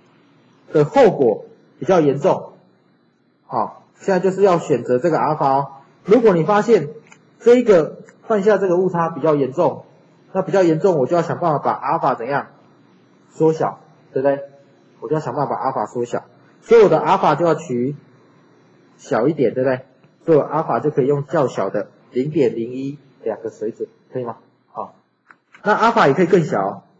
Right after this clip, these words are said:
我有看过阿尔法是这个，很少见哈，零点零零一，那它就是什么？三颗星，好吧，就是三颗星。好，好，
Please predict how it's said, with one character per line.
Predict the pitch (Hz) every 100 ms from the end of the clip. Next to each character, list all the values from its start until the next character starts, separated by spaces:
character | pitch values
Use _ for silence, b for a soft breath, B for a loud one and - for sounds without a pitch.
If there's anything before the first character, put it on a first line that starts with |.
| _ _ _ -
我 | 170
有 |
看 | 156 170
过 | 165 165
阿 | 147
尔 |
法 | 151 135
是 | 139
这 | 139
个， | 127 95 - _
很 | 113 139
少 | 131 98
见 | 143 127
哈， | 120 110 _ _
零 | 117 131
点 | 139 117 107
零 | 127
零 | 123 120
一， | 127 131 _ _ _ _
那 | - 151 143
它 | 143
就 | 143
是 | 139 135
什 |
么？ | 110 92 _ _ _ _ _ _ _ _
三 | 123 113
颗 | 117
星， | 113 - 113 117 _
好 | - 98
吧， | 107 -
就 | 107
是 | -
三 | 104
颗 | 107
星。 | 101 - _
好， | _ 139 143 - _ _ _ _ _ _ _ _ _ _
好， | - 165 190 - -